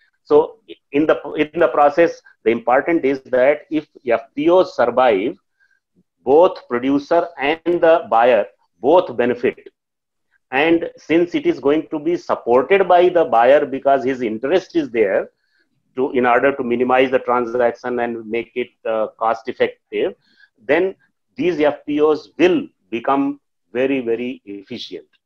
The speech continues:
Like, I'll cite an example. If you see the cooperative dairies, which are now converting into producer companies because, uh,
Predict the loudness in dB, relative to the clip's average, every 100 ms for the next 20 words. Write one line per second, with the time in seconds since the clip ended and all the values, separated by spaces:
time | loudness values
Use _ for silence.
0 | _ _ _ _ _ _ -4 0 2 0
1 | -2 0 2 0 -12 -2 0 0 -2 -4
2 | -2 0 0 -2 -6 -8 _ -12 -8 -8
3 | -6 -4 -4 -6 _ _ _ -8 -8 -2
4 | 0 2 2 -2 0 0 0 -2 -6 2
5 | 2 2 -2 -4 -12 -4 -2 0 0 0
6 | -2 -4 -2 -4 -4 -6 -6 -8 -12 -10
7 | -10 -10 -12 -12 -14 -10 -8 -8 -10 -10
8 | -8 -8 -8 -8 -10